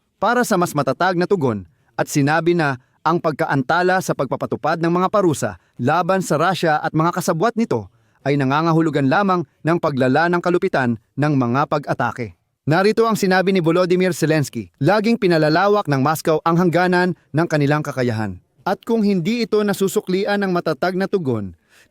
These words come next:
nananatili ito sa bagong antas ng paglala." Ngayong araw, nagkaroon ng bagong yugto ng paglala. Ang mga Russian-Iranian na Shahed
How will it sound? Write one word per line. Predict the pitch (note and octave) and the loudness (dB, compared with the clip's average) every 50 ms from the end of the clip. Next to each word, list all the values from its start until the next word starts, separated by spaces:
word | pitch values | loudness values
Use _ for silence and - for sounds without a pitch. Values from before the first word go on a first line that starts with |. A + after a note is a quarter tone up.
| - | -4
nananatili | C#3+ D#3+ F3 F#3 G3+ G#3 G#3 G3+ F#3 - F#3+ F#3+ F3+ G3 F#3+ | -2 0 2 2 2 0 0 -2 -2 -2 -2 -2 0 0 -2
ito | F#3 - - G3 G3+ F#3+ | -2 -2 0 0 -2 -2
sa | - E3+ C#3 | -2 -4 -4
bagong | B2+ C#3 D3 D#3+ D#3 D#3+ E3 F3+ | -2 -2 -2 -2 -2 -4 -4 -4
antas | D3+ C3 A#2+ - C#3 C#3 C#3+ - | -4 -4 -4 -2 -4 -4 -4 -6
ng | - B2+ C3 C3 | -6 -6 -6 -4
paglala." | B2+ C3+ B2+ A#2 A#2 A2 G#2+ G2 E2+ - _ _ _ _ _ _ _ _ _ _ _ D3 | -6 -6 -4 -4 -2 -2 -4 -6 -8 -10 _ _ _ _ _ _ _ _ _ _ _ 0
Ngayong | E3 F3+ F#3+ G3 G#3 - | 0 2 0 0 -2 -2
araw, | B3 C4 B3+ G#3+ F3 D3 C#3 C3+ B2 B2+ _ - | 0 0 0 2 2 0 0 -2 -4 -6 _ -6
nagkaroon | D3 E3 - G3+ F#3+ G#3 A3 G#3+ A3 | -4 -2 0 0 0 2 0 0 0
ng | G#3+ G#3 F#3+ | 0 0 0
bagong | D#3 F3 G3 G#3+ G3 A3 G#3+ | 0 0 -2 0 0 0 0
yugto | G#3 G3+ D#3 - E3 E3 F3 F3 | 0 -2 -2 0 0 0 2 2
ng | F3+ | 0
paglala. | F3 - D#3 D3 C3 B2+ B2+ B2 A2+ - - _ _ _ _ _ _ - | 0 -2 -2 -2 -2 0 0 0 -2 -4 -6 _ _ _ _ _ _ -4
Ang | A3+ C4 C4 | -2 0 0
mga | C4+ C4 C4 B3 G#3 | 0 0 0 0 0
Russian-Iranian | B3 C4 C4 A#3+ - B3 A#3+ A#3+ F#3+ D#3+ E3 E3 F3 F3 F3 F3 E3+ D3+ | 0 -2 -2 -2 -2 -4 -2 -2 -2 -2 -2 -2 -2 -2 -2 -2 -2 -4
na | B2+ | -4
Shahed | - C#3 B2 C3 D3 C3+ A#2 A2+ G2 | -4 -4 -4 -4 -4 -4 -6 -8 -12